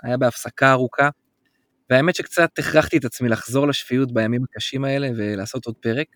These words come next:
אני אספר לכם שהייתי אמור לשחרר פרק שונה לחלוטין,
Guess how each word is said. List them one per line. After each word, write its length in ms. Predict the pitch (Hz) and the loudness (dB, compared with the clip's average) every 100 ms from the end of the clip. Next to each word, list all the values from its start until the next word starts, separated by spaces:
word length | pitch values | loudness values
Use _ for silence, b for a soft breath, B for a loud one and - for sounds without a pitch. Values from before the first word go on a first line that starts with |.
| _ _ _ _ _ | _ _ _ _ _
אני 80 | 120 | -10
אספר 260 | 117 131 180 | -8 -4 0
לכם 240 | 190 185 | 0 0
שהייתי 380 | 160 131 143 156 | -4 -2 -2 0
אמור 340 | 135 143 147 | 0 2 2
לשחרר 380 | 135 117 120 143 | 0 -2 -4 -4
פרק 360 | - 139 143 - | -2 0 0 -2
שונה 320 | - 120 139 | -8 -4 0
לחלוטין, 640 | 160 156 143 135 165 147 | 0 0 0 -2 -6 -6